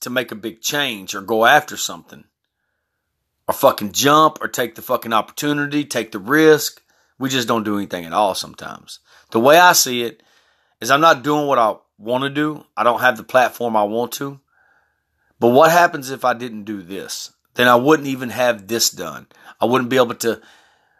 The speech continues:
reach the people that want to be reached. I wouldn't be able to even have the platform that I have.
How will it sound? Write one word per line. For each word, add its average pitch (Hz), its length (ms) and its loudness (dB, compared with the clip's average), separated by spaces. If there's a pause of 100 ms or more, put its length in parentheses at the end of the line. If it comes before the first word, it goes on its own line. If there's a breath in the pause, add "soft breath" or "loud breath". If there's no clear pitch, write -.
(100)
reach 151 420 2
the 127 100 -4
people 135 360 -6
that 117 300 -2
want 131 240 -2
to 143 40 2
be 107 180 -6
reached. 185 580 -2
I 101 120 -2
wouldn't 123 300 -4
be 131 140 -4
able 135 220 -4
to 131 140 -6
even 131 260 -6
have 143 300 4
the 131 80 -4
platform 156 520 2
that 151 120 2
I 147 80 4
have. 175 480 -4